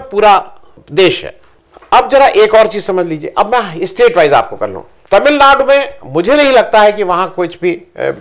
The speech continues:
बीजेपी या एनडीए की दाल गलने, गलने वाली है, क्योंकि उसके प्रमुख रूप से दो कारण, एआईडीएमके जो एनडीए में बीजेपी का साथी है, उसकी अपनी कलह बहुत है और इस समय आपस में खींचतान चल रही है,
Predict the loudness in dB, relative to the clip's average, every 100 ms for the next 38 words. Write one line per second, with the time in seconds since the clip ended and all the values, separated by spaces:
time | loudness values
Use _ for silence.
0 | -12 -6 -2 -2 0 0 0 0 -4 -2
1 | 0 0 0 -4 -6 -4 -2 0 -2 0
2 | -2 -4 -6 -6 -8 -10 -18 -20 -20 -20
3 | _ -4 -4 -6 -10 -8 -4 -2 2 2
4 | 0 -8 -20 -20 -14 -2 2 2 0 -4
5 | -4 -4 -4 -4 -6 -6 -6 -4 0 0
6 | 0 -2 -4 -8 -10 -8 -8 -6 -6 0
7 | 0 0 -4 -4 -6 -20 _ -14 -12 -4
8 | -4 -4 -6 -10 -4 0 2 2 0 0
9 | -2 -2 -2 -4 -10 -8 -6 -2 -2 -2
10 | -6 -12 -10 -6 -6 -4 -6 -4 -4 -4
11 | -8